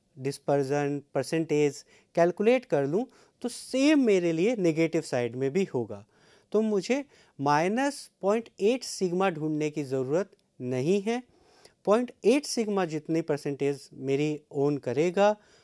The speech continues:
सेम उतनी ही परसेंट पॉपुलेशन का एरिया मेरा माइनस पॉइंट एट सिग्मा कैलकुलेट करेगा। तो मुझे क्या ढूंढना है? पॉइंट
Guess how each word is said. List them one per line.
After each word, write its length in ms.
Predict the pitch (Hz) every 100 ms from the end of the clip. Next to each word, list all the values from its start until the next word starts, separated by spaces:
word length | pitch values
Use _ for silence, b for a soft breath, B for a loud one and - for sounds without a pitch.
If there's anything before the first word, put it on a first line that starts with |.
| b
सेम 380 | - - 254 277 214
उतनी 340 | 180 262 277
ही 120 | 285
परसेंट 560 | 247 175 - 170 196 - b b b b -
पॉपुलेशन 640 | 151 156 151 147 - 185 208 -
का 140 | 170 -
एरिया 360 | 143 143 170 196
मेरा 360 | 165 135 180 247 _ -
माइनस 420 | 143 156 196 220 -
पॉइंट 300 | 151 151 - -
एट 280 | 170 - - _ _ _ -
सिग्मा 460 | 151 131 139 214 240 _ _ _ _ _ _ -
कैलकुलेट 460 | 143 127 120 113
करेगा। 420 | - 104 101 - - _ B B B B 156
तो 60 |
मुझे 260 | 156 170 220
क्या 140 | 220
ढूंढना 320 | 208 214 220
है? 120 | 254 302
पॉइंट 360 | 214 196 196